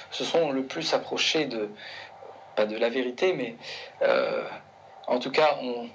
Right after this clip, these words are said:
ont, ont justement trouvé une équation plus large et plus, plus embrassante, c'est, c'est Rumi, euh, qui, lui, voit l'amour comme quelque chose de dynamique et non pas de statique. Il s'agit pas d'aller d'un point A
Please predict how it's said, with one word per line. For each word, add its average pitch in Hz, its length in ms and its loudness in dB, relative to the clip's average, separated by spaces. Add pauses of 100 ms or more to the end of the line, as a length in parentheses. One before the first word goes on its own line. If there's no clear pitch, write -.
(240)
ont, 127 260 -2
ont 131 140 2
justement 151 380 2
trouvé 139 240 0
une 143 80 2
équation 156 520 2
plus 147 160 -4
large 143 480 4 (140)
et 139 60 -4
plus, 143 480 -4 (320)
plus 185 220 0
embrassante, 269 600 4 (360)
c'est, 139 240 2
c'est 139 200 2
Rumi, 156 480 0 (840)
euh, 123 520 4 (300)
qui, 165 140 2
lui, 233 420 2 (200)
voit 180 460 4
l'amour 190 580 2
comme 175 340 2
quelque 165 180 0
chose 175 260 4
de 156 80 -6
dynamique 147 680 0
et - 40 -2
non 139 100 6
pas 160 120 2
de 143 100 -2
statique. - 580 -2 (120)
Il 151 80 -6
s'agit 175 280 4
pas 185 240 6
d'aller 151 260 2
d'un 139 200 4
point 143 440 4
A 147 160 8